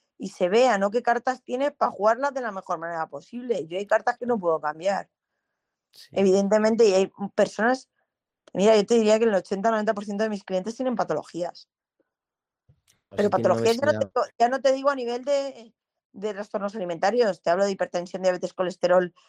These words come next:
Speaker 1: eh, problemas de movilidad de tobillo, de cadera, de rodilla, problemas de columna. Eh, hay que ver qué ocurre con esa persona, que le va bien, ¿no? Entonces, por
Speaker 2: Sí,
Speaker 1: eso
Speaker 2: sí.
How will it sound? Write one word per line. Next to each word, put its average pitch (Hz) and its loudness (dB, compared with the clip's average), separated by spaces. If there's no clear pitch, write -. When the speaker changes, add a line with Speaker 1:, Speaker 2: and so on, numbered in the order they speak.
Speaker 1:
eh, 190 2
problemas 190 2
de 196 -4
movilidad 185 2
de 180 2
tobillo, 180 -2
de 175 -2
cadera, 175 2
de 175 -2
rodilla, 180 -6
problemas 185 -6
de 190 -6
columna. 185 -6
Eh, 190 -4
hay 180 -14
que 214 2
ver 262 4
qué - -2
ocurre 170 0
con 170 -2
esa 170 -2
persona, 170 -2
que 165 -2
le 175 4
va 180 4
bien, 175 -8
¿no? 208 -14
Entonces, 165 -18
por 165 -4
Speaker 2:
Sí, 165 -2
Speaker 1:
eso 196 -4
Speaker 2:
sí. - -6